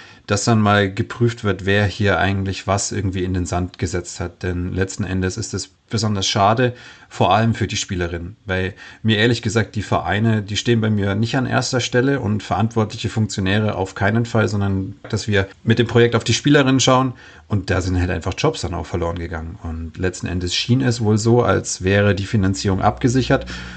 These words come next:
und letzten Endes wurde dann von der, ja, Insolvenzverwalterin gesagt, dass sie da ihrer Verantwortung irgendwie gerecht werden möchte. Und auch aus Fairnessgründen dann den Spielerinnen gesagt hat, ja, passt auf, ihr seid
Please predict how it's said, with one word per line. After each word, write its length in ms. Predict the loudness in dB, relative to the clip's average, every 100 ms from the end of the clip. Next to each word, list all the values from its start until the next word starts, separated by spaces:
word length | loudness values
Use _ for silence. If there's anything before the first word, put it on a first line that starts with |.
| -8
und 160 | -2 0
letzten 300 | 0 0 -2
Endes 480 | -2 0 0 -2 -2
wurde 220 | 0 0
dann 260 | 0 -2
von 260 | -2 -2 0
der, 420 | 0 0 0 -2 -6 -2
ja, 140 | 0
Insolvenzverwalterin 1080 | 0 0 0 0 -2 0 2 2 2 0 0
gesagt, 380 | 2 0 -2 -4
dass 180 | -6 -4
sie 100 | 0
da 160 | 2
ihrer 300 | 2 2 0
Verantwortung 480 | -2 -2 0 -2 -2
irgendwie 180 | -2 -2
gerecht 400 | -2 -2 -4 2
werden 240 | 2 4
möchte. 420 | 4 2 2 2 0 -12 -20 -14 -6
Und 140 | -4
auch 100 | -2
aus 140 | -4 0
Fairnessgründen 640 | 0 0 0 -2 0 0
dann 160 | -2
den 100 | -2
Spielerinnen 420 | -6 -4 -2 0 0
gesagt 320 | -2 -4 -4
hat, 80 | -6
ja, 100 | -6
passt 240 | -6 -6
auf, 140 | -4
ihr 80 | -2
seid 240 | -2 -4